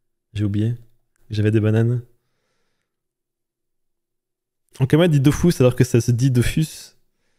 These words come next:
Euh, c'est vrai. Il y a même des gens, euh, tu sais, pour le, le GIF, euh, GIF,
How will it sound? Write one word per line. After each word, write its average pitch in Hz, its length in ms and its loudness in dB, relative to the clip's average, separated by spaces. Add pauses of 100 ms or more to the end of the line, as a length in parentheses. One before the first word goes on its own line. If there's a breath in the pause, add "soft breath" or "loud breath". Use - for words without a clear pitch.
(1500)
Euh, 139 580 6
c'est 139 380 2
vrai. 135 460 4
Il 135 60 2
y 135 40 8
a 147 40 6
même 208 140 4
des 151 140 6
gens, 175 240 2
euh, 131 100 2
tu 123 80 -6
sais, 202 140 2
pour 131 140 -2
le, 117 180 4
le 117 120 4
GIF, 127 300 -2
euh, 110 880 0
GIF, - 480 -4